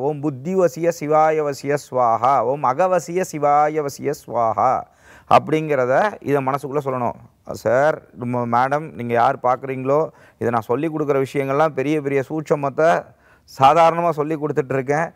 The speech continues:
அதனால தயவு செஞ்சு இதெல்லாம் பயன்பெறுங்க. இதெல்லாம் சத்தமா சொல்லக்கூடாது. இதெல்லாம் பீஜ அக்ஷர மந்திரங்கள், அதர்வண வேதத்துல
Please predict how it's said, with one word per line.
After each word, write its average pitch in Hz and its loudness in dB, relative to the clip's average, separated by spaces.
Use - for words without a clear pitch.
அதனால 139 2
தயவு 151 2
செஞ்சு 156 -4
இதெல்லாம் 143 0
பயன்பெறுங்க. 139 2
இதெல்லாம் 131 -2
சத்தமா 165 -2
சொல்லக்கூடாது. 131 0
இதெல்லாம் 135 2
பீஜ 151 -2
அக்ஷர 139 0
மந்திரங்கள், 135 -2
அதர்வண 151 -2
வேதத்துல 127 -2